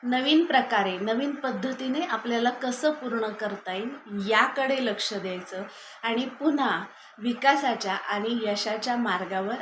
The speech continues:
आपलं पुन्हा नव्याने नवीन पाऊल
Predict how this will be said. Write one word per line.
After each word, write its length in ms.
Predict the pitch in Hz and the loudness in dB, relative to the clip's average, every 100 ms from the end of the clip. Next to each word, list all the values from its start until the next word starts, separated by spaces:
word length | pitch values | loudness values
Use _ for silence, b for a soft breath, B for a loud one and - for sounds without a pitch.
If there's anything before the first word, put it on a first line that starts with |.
| - | -6
आपलं 400 | 202 - 196 247 330 - - - | -8 -4 -4 -4 -6 -14 -18 -4
पुन्हा 480 | 254 247 247 190 - | 0 2 2 0 0
नव्याने 800 | 233 233 226 254 240 202 190 311 - - - | 0 2 2 4 4 2 -2 -4 -10 -20 -12
नवीन 540 | 233 233 233 277 269 | -2 0 2 0 -4
पाऊल 300 | 240 175 170 | -4 -4 -4